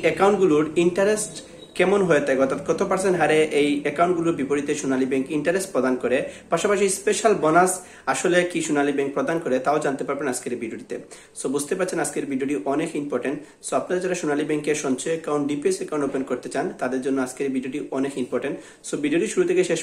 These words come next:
পর্যন্ত দেখবেন তাহলে জানতে পারবেন সোনালী ব্যাংকের সঞ্চয় account সম্পর্কে বিস্তারিত তথ্য। So চলুন ভিডিওটি শুরু করি। ভিডিওটি শুরু করার আগে আপনারা যারা নতুন দর্শক আছেন তারা অবশ্যই চ্যানেলটি subscribe করবেন এবং ভিডিওটিতে একটি like দিবেন। So চলুন ভিডিওটি শুরু করি। Welcome ব্যাক। সোনালী ব্যাংকে মূলত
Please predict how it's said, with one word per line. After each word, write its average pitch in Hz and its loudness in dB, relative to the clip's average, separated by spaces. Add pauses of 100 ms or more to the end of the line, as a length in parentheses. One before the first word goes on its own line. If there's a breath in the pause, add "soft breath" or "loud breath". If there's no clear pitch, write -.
পর্যন্ত 185 0
দেখবেন 175 -2
তাহলে 131 2
জানতে 120 -4
পারবেন 160 -2 (400 loud breath)
সোনালী 180 0
ব্যাংকের 185 4
সঞ্চয় 156 0
account 156 0
সম্পর্কে 131 -2 (340 loud breath)
বিস্তারিত 135 -2 (120)
তথ্য। - -4 (440 loud breath)
So - -6 (100)
চলুন 170 4
ভিডিওটি 190 4
শুরু 214 2
করি। 208 2 (220)
ভিডিওটি 175 2
শুরু 196 4
করার 196 4
আগে 180 4
আপনারা 170 -4
যারা 165 0
নতুন 139 -6
দর্শক 160 -2
আছেন 135 -4
তারা 139 0
অবশ্যই 156 -2
চ্যানেলটি 151 -2
subscribe 131 -4
করবেন 143 -2
এবং 160 0 (120)
ভিডিওটিতে 165 -2
একটি 175 -6
like 160 0
দিবেন। 185 0 (160)
So - -14
চলুন 170 0
ভিডিওটি 131 -2
শুরু 110 -6
করি। 101 -6 (220)
Welcome 147 4
ব্যাক। 117 0 (360 loud breath)
সোনালী 208 6
ব্যাংকে 247 4
মূলত 190 4